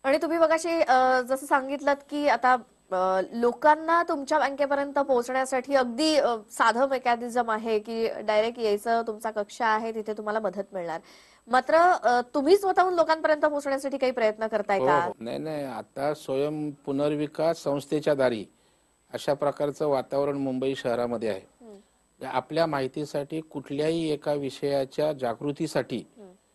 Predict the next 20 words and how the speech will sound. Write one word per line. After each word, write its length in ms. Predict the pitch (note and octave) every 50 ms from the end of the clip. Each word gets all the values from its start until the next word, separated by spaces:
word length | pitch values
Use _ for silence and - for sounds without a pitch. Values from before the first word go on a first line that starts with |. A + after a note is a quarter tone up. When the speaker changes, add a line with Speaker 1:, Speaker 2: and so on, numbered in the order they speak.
| _ _ _ _ _ _ _ _ _ _ _ _ _ _ _ _
Speaker 2:
मुंबई 380 | C3 C#3 C#3+ C#3+ D3 D#3 E3 E3+
शहरामध्ये 600 | - - C#3 C#3 C#3 C#3+ C#3 C#3+ C#3+ D3+ D3+ C#3+
एवढ्या 440 | C3+ C3 C3 C#3 C#3+ D3 D#3 D#3+ D#3+ - _ _
मेळाव्या 480 | - B2 B2 B2 B2+ C3 C3+ C#3 C#3+ C#3
किंवा 160 | - D#3 D3
बैठका 440 | C3+ B2+ A#2+ A#2+ - C3+ B2 - C3+
झाल्याच 380 | A2+ G#2+ G2 A2 A#2+ A#2+ A#2+ -
नसतील. 300 | A2+ G2+ - - - - - _ _ _ _
Speaker 1:
हं. 60 | A3
Speaker 2:
म्हणजे 540 | G3+ - _ _ _ _ _ _ B2+ C3+ C#3
गृहनिर्माण 640 | C3 C3+ C#3 C#3+ D3 D#3+ E3 E3 D#3+ E3+ E3+ F3+ F3
संस्थांमध्ये 800 | - - D3+ D#3 D3+ D3+ - E3+ E3 D#3+ D#3+ D#3 D#3 D#3 E3+ E3
साधारणतः 720 | - - - C#3+ D3+ D3+ E3+ F3+ F#3 F#3 F#3 F3+ - D#3+
Speaker 1:
हं. 420 | A#2 - - _ _ - G#3+ G#3 G3 _ _ _ _ _ _ _ _ _ - -
Speaker 2:
हजार 280 | C#3 C#3 E3 F3 F3+
एक 160 | G3 G3+ F#3
बैठका 480 | F3 E3+ E3 D#3+ - E3 D3 - B2+ F#2 - _ _ _ _ _ _ _ _ _ _ _ _ _ _ _ _ -
आमच्या 420 | B2 B2+ C3+ C3 - F#3 E3 D3
अधिकाऱ्याने, 600 | C3+ C3 C#3+ C#3+ - C#3+ C#3 C#3+ D3 D3 D#3 E3+
आमच्या 500 | E3+ D#3 C#3 C3 C3 C3 - D3+ D3+ D#3+